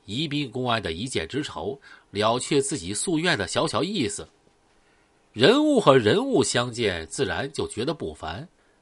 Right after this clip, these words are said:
似乎在胸中啊也激起了远大抱负。隋文昌当时从那时候起呀，就飘飘然起来，自觉不自觉的就把自己摆在宜宾第一大哥的位置上，肆意狂妄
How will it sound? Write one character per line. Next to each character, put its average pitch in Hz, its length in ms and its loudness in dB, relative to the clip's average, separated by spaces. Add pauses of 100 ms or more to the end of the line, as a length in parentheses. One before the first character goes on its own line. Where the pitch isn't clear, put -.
似 - 240 6
乎 254 180 0
在 127 180 6
胸 226 280 -4
中 202 220 4
啊 90 140 4
也 78 180 -6
激 185 280 -4
起 - 140 -4
了 101 100 -4
远 104 180 -6
大 113 120 -2
抱 131 320 8
负。 - 220 -16 (920)
隋 226 260 4
文 208 180 6
昌 185 240 4
当 185 240 6
时 131 200 0
从 135 200 -4
那 156 220 2
时 92 160 -6
候 95 180 0
起 80 300 -6
呀， 76 360 -4 (460)
就 76 220 -10
飘 - 180 -6
飘 120 180 -2
然 104 240 -4
起 - 200 -6
来， 76 200 -14 (580)
自 262 200 -2
觉 196 160 -2
不 247 160 -4
自 117 160 0
觉 92 240 -6
的 135 140 -4 (320)
就 - 160 -8
把 85 160 -2
自 - 160 -4
己 113 140 -4
摆 76 180 -6
在 82 140 -6
宜 90 240 -8
宾 190 220 -6 (320)
第 98 120 -6
一 170 140 -4
大 110 240 -2
哥 240 180 0
的 208 120 2
位 92 160 -2
置 82 140 -12
上， 80 240 -10 (520)
肆 180 260 0
意 135 140 2
狂 147 320 2
妄 170 240 8